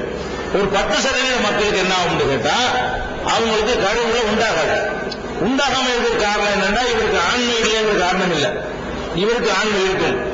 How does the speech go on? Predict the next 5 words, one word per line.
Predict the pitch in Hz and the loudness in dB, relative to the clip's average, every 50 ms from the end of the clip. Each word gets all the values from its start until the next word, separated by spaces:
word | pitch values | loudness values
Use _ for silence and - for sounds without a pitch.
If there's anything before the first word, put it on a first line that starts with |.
| - - - - - - - | -6 -6 -6 -6 -4 -2 0
இவருடைய | - - 453 440 440 214 208 392 | 2 2 2 2 2 2 2 2
உயிரணுவை | - - 233 247 233 233 220 220 220 202 | 2 2 2 2 2 2 2 2 2 2
டெஸ்ட் | - 196 180 - 202 214 | 2 2 0 0 0 0
பண்ணி | 202 208 196 196 | 0 2 2 2
பார்த்தால் | 185 190 190 190 190 190 208 247 277 294 262 | 2 2 2 2 2 2 2 2 2 2 0